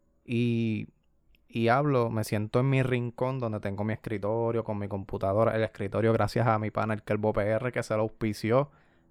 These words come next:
Regalo de cumpleaños, lo tengo que decir aquí. Gracias un millón. Eh, estoy, me siento en mi rincón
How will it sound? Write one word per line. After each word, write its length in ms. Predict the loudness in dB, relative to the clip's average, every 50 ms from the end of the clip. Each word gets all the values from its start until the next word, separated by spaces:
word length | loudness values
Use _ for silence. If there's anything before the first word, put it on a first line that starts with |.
| _ _ _ _ -6
Regalo 280 | -2 -2 2 2 2
de 60 | 2
cumpleaños, 800 | 2 0 -4 -2 0 0 0 2 2 0 0 0 0 0 0 2
lo 100 | 0 0
tengo 160 | 0 0 0
que 80 | 0 2
decir 300 | 2 2 2 2 2 2
aquí. 340 | 2 2 2 -2 -2 -4 -8 _ _ _ _ _ _ _ _ _ _ _ _ _ _ _ _ -10 -2
Gracias 340 | 0 0 2 2 2 2
un 120 | 2 2 2
millón. 400 | 0 0 0 0 0 -2 -4 -6 -12 _ _ _ _ _ _ _ _ -20 _ _ _ _
Eh, 300 | -6 -4 -2 0 -2 -2 -4
estoy, 380 | -4 0 0 0 0 0 -6 -16 _ _ _ _ _
me 160 | -2 -2 0
siento 340 | 0 -2 -4 -4 -4 -4 -4
en 80 | -2
mi 120 | -2 -2 -2
rincón 640 | -2 -4 -4 -6 -6 -4 -4 -4 -2 -2 -6 -10 -12